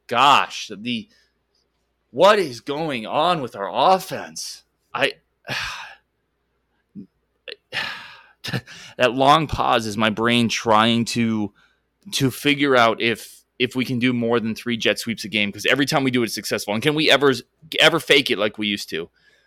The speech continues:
Can we run off tackle occasionally?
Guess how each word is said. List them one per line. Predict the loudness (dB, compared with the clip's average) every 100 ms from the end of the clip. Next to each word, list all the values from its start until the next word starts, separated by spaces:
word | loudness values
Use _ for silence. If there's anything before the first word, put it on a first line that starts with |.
| _ -6
Can | -2 -2
we | 0 4 4 4
run | 2 4 4 4
off | 2 0
tackle | 0 0 0 0 -2
occasionally? | 0 0 0 -4 -8 -10 -14